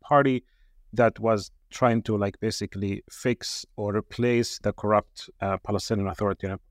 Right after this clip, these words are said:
Palestinian government. So I think that was the beginning. But how do you think about Hamas right now? And also, how do you re-, how do you respond to the, uh, latest attack, you know, two weeks ago against Israel?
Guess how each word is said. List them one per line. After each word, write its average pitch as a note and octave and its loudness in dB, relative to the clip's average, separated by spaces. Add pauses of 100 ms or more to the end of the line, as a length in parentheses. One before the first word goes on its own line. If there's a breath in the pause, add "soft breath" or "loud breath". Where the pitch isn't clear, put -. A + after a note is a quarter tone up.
(120)
Palestinian G#2 -2
government. G2+ -8 (280)
So C3+ 0
I - 2
think E3 4
that C#3+ 8
was C3+ 4
the B2+ 2
beginning. A2+ 0
But A#2 -2
how D#3 4
do D3 2
you C3+ 4
think B2+ 0
about A2+ 0
Hamas G#2+ -2
right G2+ -4
now? G#2 0 (460)
And A2 -2
also, D3 4
how B2 6
do A2+ 2
you A2+ 2
re-, G#2+ 0
how B2 0
do A2+ -2
you A2+ 0
respond G#2+ 2
to G#2+ -4
the, F#2+ -4 (300)
uh, G2 2
latest G#2+ 0
attack, G2 0
you - -20
know, - -20
two A2+ -4
weeks G2+ -4
ago F#2 -8 (540)
against G2 -4
Israel? - -10